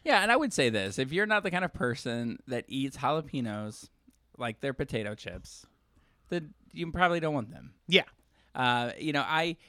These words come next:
Speaker 1: I ate them because you did, i-, and though, even though my doctor would probably lose his shit <laughs> because he said, "Do not eat anything spicy." And like you said, they were delicious. And it's, uh, sort of this slow burn.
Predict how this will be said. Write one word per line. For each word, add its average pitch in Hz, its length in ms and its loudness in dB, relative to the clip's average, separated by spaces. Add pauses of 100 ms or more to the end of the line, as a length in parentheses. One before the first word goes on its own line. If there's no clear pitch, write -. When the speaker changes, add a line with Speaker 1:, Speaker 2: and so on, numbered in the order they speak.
Speaker 1:
I 175 100 6
ate 175 260 2
them 180 160 -2
because 170 260 -2
you 131 80 0
did, 110 260 -2
i-, 120 280 -2
and 127 160 0
though, 131 140 2
even 135 180 -2
though 139 100 2
my 131 120 0
doctor 120 360 -2
would 117 80 -4
probably 131 520 -6
lose 123 260 -4
his 127 100 -6
shit 117 600 0
<laughs> 139 80 -8
because - 560 6
he 156 100 2
said, 120 420 0
"Do 120 160 -4
not 123 240 0
eat 135 180 -6
anything 127 280 -4
spicy." 120 480 -4 (680)
And 143 460 2
like 180 220 -2
you 208 60 -4
said, 175 260 2
they 139 140 2
were 208 140 0
delicious. 147 840 -4 (500)
And 135 380 0
it's, 143 280 -4
uh, 160 100 -2
sort 202 200 -6
of 196 60 -10
this 185 140 -2
slow 139 340 0
burn. 113 460 -2